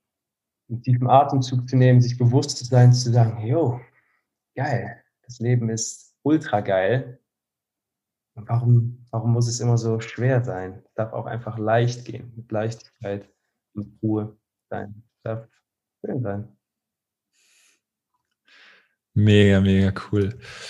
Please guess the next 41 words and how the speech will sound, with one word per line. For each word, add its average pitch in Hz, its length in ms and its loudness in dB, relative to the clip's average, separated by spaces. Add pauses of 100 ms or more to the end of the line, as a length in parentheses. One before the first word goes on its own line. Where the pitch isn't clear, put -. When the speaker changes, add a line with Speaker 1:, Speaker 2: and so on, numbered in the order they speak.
(540)
Speaker 2:
Was 113 220 2
ich 156 100 0
ganz 120 200 2
spannend 135 360 2
finde, 107 240 4
ist, - 500 0 (100)
du 113 120 2
hast 120 100 4
ja 131 60 2
grad 117 160 2
gesagt, 107 420 0
den 104 100 6
Moment 104 360 6
genießen, 95 500 4
im 95 100 4
Moment 98 420 6
sein. 92 800 2 (1500)
Jetzt - 260 -2
könnten 123 460 4
wir 117 80 8
ja 104 160 6
annehmen, 135 960 4
dass - 220 0
du - 120 0
ja, 95 300 6
bevor - 560 0
das 120 140 4
alles 123 180 0
passiert 131 380 0
ist, - 180 -4
auch - 240 0
im 127 100 6
Moment 95 560 4
warst, 85 580 0
weil 90 100 2
du 90 100 2
hast 87 200 2
ja 101 100 4
auch 117 180 6
auf 110 100 0
irgendeine 98 260 4